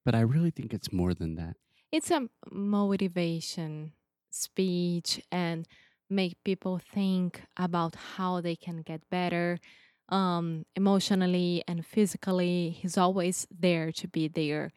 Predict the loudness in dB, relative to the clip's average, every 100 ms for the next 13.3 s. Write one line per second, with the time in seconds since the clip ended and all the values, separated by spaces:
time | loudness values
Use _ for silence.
0 | _ _ _ _ -4 2 2 2 -2 -4
1 | -8 -6 -4 -2 -2 -4 _ _ _ _
2 | _ _ _ 4 6 6 0 _ _ 2
3 | 4 4 0 _ _ 2 4 4 2 -2
4 | _ _ _ _ _ _ _ _ _ _
5 | -2 4 4 4 2 2 -2 -4 -4 -6
6 | -2 -2 -2 -2 0 0 -4 _ -10 0
7 | 2 4 2 0 -2 -6 -12 -4 0 0
8 | 0 -2 -6 _ _ -6 -2 -2 -2 -2
9 | -2 -8 -14 -18 -20 _ _ -2 4 4
10 | 4 2 4 2 4 2 0 0 2 2
11 | 2 2 0 -2 -4 -2 2 2 0 2
12 | 2 2 -2 0 0 0 0 -2 -2 -4
13 | -8 -10 -16